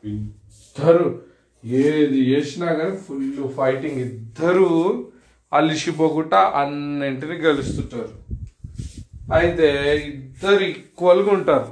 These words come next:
ఫైటింగ్లో. మంత్రికి అర్థం కాదు, "అరే, ఎవడో ఒకడు వీక్ ఉంటే, ఆ ఎవడైతే బలంగా ఉన్నాడో వాడికి ఇద్దాం" అనుకుంటే,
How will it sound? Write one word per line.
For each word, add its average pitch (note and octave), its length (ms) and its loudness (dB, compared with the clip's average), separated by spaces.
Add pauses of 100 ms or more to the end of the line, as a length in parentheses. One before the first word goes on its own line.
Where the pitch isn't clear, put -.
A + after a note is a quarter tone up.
(100)
ఫైటింగ్లో. C#3 680 0 (920)
మంత్రికి D3+ 480 -2
అర్థం C#3+ 400 0
కాదు, B2+ 240 -4
"అరే, C3 360 -6
ఎవడో B2 340 0
ఒకడు C#3 400 0
వీక్ B2+ 340 -8
ఉంటే, C3+ 520 -6 (480)
ఆ A#2 60 4
ఎవడైతే C3 560 4
బలంగా B2 580 0
ఉన్నాడో C#3 360 -2
వాడికి C3 460 0
ఇద్దాం" C3 340 2
అనుకుంటే, B2+ 840 0